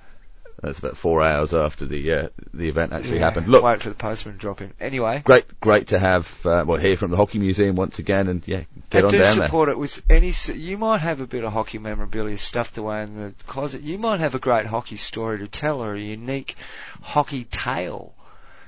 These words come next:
Speaker 2: Get on to them. That's
Speaker 1: Well,
Speaker 2: it,
Speaker 1: I
Speaker 2: 'cause we
Speaker 1: remember
Speaker 2: need to build this, this legacy and this mythology about our game and the history of it and, and what happened and how things evolve.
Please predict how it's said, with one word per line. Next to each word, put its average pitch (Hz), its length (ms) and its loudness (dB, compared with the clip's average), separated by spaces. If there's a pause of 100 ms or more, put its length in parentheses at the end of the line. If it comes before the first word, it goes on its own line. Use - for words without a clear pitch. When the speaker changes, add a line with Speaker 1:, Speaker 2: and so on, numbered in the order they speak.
(120)
Speaker 2:
Get 151 180 -4
on 135 180 -4
to - 140 -8
them. 98 140 -12 (160)
That's 156 140 2
Speaker 1:
Well, 104 100 4
Speaker 2:
it, 151 60 0
Speaker 1:
I 156 60 2
Speaker 2:
'cause 117 240 6
we 135 40 8
Speaker 1:
remember 143 180 8
Speaker 2:
need 202 140 0
to 175 80 -4
build 143 340 -2
this, - 400 -2 (120)
this - 260 -6 (480)
legacy 135 560 -2
and 120 140 -6
this 120 160 -6
mythology 127 580 -2
about 110 260 -2
our 104 140 -2
game 110 380 -6
and 101 80 -12
the 107 40 -10
history 117 380 -8
of 110 140 -2
it 104 100 -10
and, 104 260 -18 (280)
and 101 160 -14
what 104 160 -10
happened 104 440 -8
and 104 320 -16
how 107 200 -12
things 104 500 -16 (420)
evolve. 110 580 -4